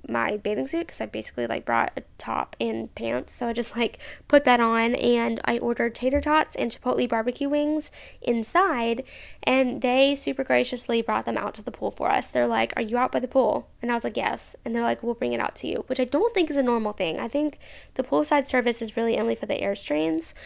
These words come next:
so it's so nice that they brought it out to us. It was great. And this really cute waiter brought them out. <laughs>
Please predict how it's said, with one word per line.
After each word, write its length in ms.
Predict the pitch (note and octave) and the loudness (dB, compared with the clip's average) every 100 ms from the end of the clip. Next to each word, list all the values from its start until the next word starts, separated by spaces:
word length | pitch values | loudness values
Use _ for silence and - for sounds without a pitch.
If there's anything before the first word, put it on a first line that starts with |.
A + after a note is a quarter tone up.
| - | -14
so 140 | - C4+ | 2 2
it's 120 | B3+ | 2
so 320 | - C4+ B3+ | 2 6 6
nice 360 | B3+ A#3 A#3 - | 6 4 2 0
that 180 | A#3 A3+ | -6 -2
they 340 | A3 A3+ A3 | 0 0 -2
brought 280 | A3+ G#3+ G#3+ | 0 -2 0
it 80 | - | -4
out 160 | - | -4
to 120 | - | -6
us. 260 | - - - G#4 - | -6 -8 -18 -14 -8
It 20 | |
was 140 | A3+ | -8
great. 340 | - - - - - - - - - | -4 -2 -2 -4 -18 -20 -20 -20 2
And 560 | C4 C4 B3+ B3 B3 A3+ - A3+ | 8 8 8 6 4 0 -2 -2
this 280 | B3+ - | -2 -2
really 320 | A3 B3+ F#4 G#4 | 0 4 4 4
cute 260 | D4+ D4 | 4 4
waiter 640 | A#3+ A#3+ G#3+ G3 A3 A#3+ - - - - - | 4 2 2 2 2 0 -4 -20 -20 -14 2
brought 360 | A#3+ G#3+ - - | 6 6 4 0
them 120 | - | -4
out. 220 | - - - | -6 -12 -10
<laughs> 100 | - | -2